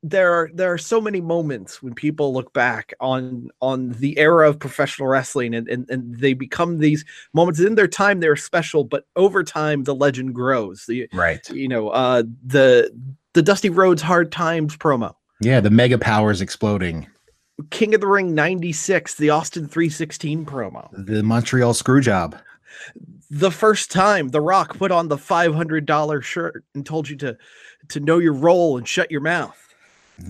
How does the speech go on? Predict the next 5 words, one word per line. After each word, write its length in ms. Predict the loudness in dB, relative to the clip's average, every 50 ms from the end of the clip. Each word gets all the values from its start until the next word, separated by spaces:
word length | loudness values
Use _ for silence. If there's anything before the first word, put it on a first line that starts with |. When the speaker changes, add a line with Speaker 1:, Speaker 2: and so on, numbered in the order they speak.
| -12 -2
Speaker 2:
Ruthless 640 | 4 4 4 4 4 0 0 0 0 0 -4 -8 -8 -4
aggression. 760 | -2 -2 -2 -2 -2 -2 -2 0 0 -2 -2 -2 -4 -4 -8 -12 -14 _ _ _ _ _ _ _ _ _ _ _ _ _ -18
Speaker 1:
Countless 720 | -16 -12 -2 0 0 0 0 -2 -4 -4 -4 -4 -4 -8
moments 580 | -6 -4 -4 -4 -4 -6 -10 -12 -16 -20 -20 -18
that 360 | -12 -10 -8 -8 -8 -10 -12